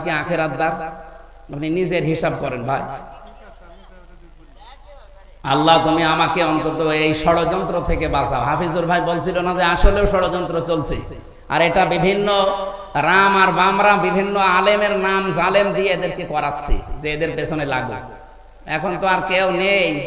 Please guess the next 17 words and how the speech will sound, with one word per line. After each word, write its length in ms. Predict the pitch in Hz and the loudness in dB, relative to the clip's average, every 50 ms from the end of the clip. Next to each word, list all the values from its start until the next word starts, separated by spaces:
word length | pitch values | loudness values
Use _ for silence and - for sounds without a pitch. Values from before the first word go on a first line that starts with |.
| 165 - - 151 | -10 -10 -8 -6
কথা 200 | 156 156 180 196 170 | -4 -2 -2 0 0
বলার 240 | 190 190 190 190 190 190 | 2 2 2 2 0 0
মতো, 180 | 196 185 - 196 185 170 156 | -2 -2 0 0 0 0 0
দু 40 | 175 175 175 | 0 0 -2
একজন 220 | 170 165 185 180 170 175 | -2 -2 -4 -2 -2 -2
যা 80 | 185 185 180 175 | -2 0 0 -2
কথা 180 | 175 165 180 185 185 | 0 0 0 0 2
বলছে, 200 | 190 190 170 185 185 175 | 0 0 0 0 0 0
এদেরকে 280 | 165 175 175 - 180 170 | 0 -2 -4 -4 -4 -4
যেন 160 | 170 165 170 160 160 | -4 -4 -4 -6 -6
কথা 160 | 160 147 170 160 | -6 -4 -4 -4
বলতে 280 | 156 160 156 - 156 147 143 | -4 -4 -4 -4 -4 -6 -4
না 60 | 135 135 120 | -4 -6 -6
দেয়। 100 | 131 135 | -4 -4
এটা 100 | 151 147 143 143 | -4 -2 0 0
ভারতের 280 | 156 175 170 180 170 175 | 0 0 0 0 0 -2
একটা 140 | 170 - 175 | -2 -2 -2